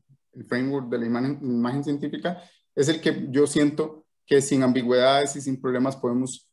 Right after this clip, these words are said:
usar, eh, métodos matemáticos, los métodos matemáticos con que estamos hablando. Entonces, yo veo una conexión muy fuerte entre la filosofía científica, la filosofía matemática y la filosofía de la ciencia,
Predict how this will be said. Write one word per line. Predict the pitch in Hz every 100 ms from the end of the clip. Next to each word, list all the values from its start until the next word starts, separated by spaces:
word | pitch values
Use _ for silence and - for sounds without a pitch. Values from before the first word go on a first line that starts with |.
| -
usar, | 131 - 127 123 - -
eh, | 131 107 104 101 98 104 - _ _ _ -
métodos | 135 131 135 123
matemáticos, | 117 107 104 110 - -
los | 117 113
métodos | 113 120 135
matemáticos | 113 110 107 101 - -
con | 113 104 113 117
que | -
estamos | - 107
hablando. | 110 113 165 123 - _ _
Entonces, | 139 143 156 - -
yo | 147
veo | 170
una | 185
conexión | 180 151 - 151 160
muy | 156
fuerte | 147 165 160 - 151 - _ -
entre | 127 127
la | 123
filosofía | 117 120 117 113 131 143 139
científica, | 143 135 190 156 147
la | 131
filosofía | 120 117 117 127 135 135 131
matemática | 135 135 139 139 139 -
y | 151
la | 120
filosofía | 113 110 113 - 117
de |
la | 135
ciencia, | 139 143 143 165